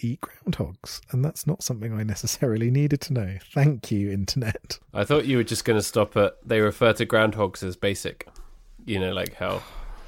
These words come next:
Speaker 2: you call someone a, a basic biatch.
Speaker 1: <laughs> Groundhog's the definition of basic bitch.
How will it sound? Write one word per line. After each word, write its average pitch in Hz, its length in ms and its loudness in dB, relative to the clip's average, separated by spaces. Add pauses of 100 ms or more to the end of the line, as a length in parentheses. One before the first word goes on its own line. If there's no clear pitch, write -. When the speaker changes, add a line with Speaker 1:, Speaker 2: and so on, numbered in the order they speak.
(260)
Speaker 2:
you 98 80 -10
call 104 180 0
someone 98 320 2
a, 95 120 0 (120)
a 104 140 0
basic - 560 -2
biatch. - 400 -4 (1300)
Speaker 1:
<laughs> - 20 -
Groundhog's 135 680 2
the 180 80 2
definition 113 720 0
of 95 180 -6 (460)
basic - 400 -4
bitch. - 400 -14